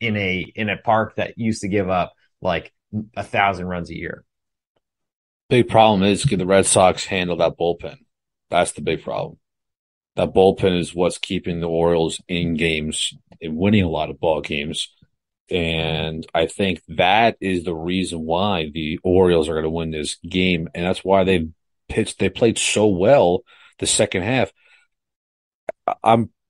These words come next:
Speaker 2: really sta-, I'm really serious, man. This bullpen has saved this team. Yeah, the pitchers are going five, maybe five strong innings, solid innings, and, and keeping the team alive. You're seeing a lot of clutch hitting, and you're seeing a lot of clutch pitching in that bullpen.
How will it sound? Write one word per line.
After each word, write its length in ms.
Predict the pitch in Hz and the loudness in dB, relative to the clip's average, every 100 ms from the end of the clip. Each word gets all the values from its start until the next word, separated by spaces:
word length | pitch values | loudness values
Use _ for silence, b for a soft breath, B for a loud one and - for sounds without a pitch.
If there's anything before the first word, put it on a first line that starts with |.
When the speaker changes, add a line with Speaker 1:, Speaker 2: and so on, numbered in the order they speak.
| - | -8
Speaker 2:
really 340 | 110 131 147 | 2 4 4
sta-, 380 | 127 - - 120 - | 2 -4 -4 -2 -2
I'm 160 | 113 | -4
really 240 | 117 135 131 | -2 -2 -2
serious, 400 | - 113 101 92 | -2 -2 -4 -4
man. 160 | 90 | -8
This 140 | 92 90 - | -8 -8 0
bullpen 380 | 107 107 117 104 | 2 2 0 -2
has 340 | 90 80 - | -6 -8 -10
saved 540 | - - - 98 107 95 | -8 -4 2 4 4 2
this 220 | 98 - | 0 0
team. 480 | - 98 101 104 110 _ _ _ _ _ - | -6 -4 -2 -2 -6 _ _ _ _ _ 0
Yeah, 140 | 139 | 4
the 80 | 107 | 4
pitchers 380 | - 120 120 104 | 4 -2 0 -2
are 20 | |
going 240 | 101 104 92 | 2 2 2
five, 400 | 95 90 95 92 | 2 2 2 -2
maybe 320 | 92 92 98 | -4 -4 -6
five 460 | - 98 95 95 | -2 2 4 2
strong 320 | - 98 92 92 | -4 -4 -4 -4
innings, 500 | 92 95 98 - - | -4 -4 -6 -10 -8
solid 500 | - 98 87 92 95 | 0 4 6 6 4
innings, 560 | 98 98 98 101 - - 80 | 2 0 0 -2 -6 -12 -10
and, 480 | 80 78 78 78 | -10 -10 -12 -12
and 440 | 80 78 78 78 - | -12 -12 -14 -16 -14
keeping 320 | - 104 92 | -4 -2 0
the 80 | 92 | -2
team 180 | - 95 | -2 -2
alive. 540 | 78 82 90 127 147 - B B B | 2 6 6 6 4 -4 B B B
You're 80 | 92 | -6
seeing 240 | - - 82 | -4 -2 0
a 40 | |
lot 180 | 85 98 | 2 2
of 100 | 123 | 0
clutch 380 | - 110 104 - | -2 -4 -2 -6
hitting, 320 | 101 104 107 | -4 -6 -8
and 80 | 78 | -12
you're 120 | 82 | -12
seeing 300 | - - 104 | -8 -6 -4
a 40 | 87 | -2
lot 260 | 87 92 | 0 0
of 80 | 92 | -2
clutch 360 | - 98 92 - | -6 -8 -8 -6
pitching 280 | 95 - | -8 -6
in 40 | 82 | -8
that 160 | 78 | -6
bullpen. 400 | - 82 - - | -4 -6 -6 -16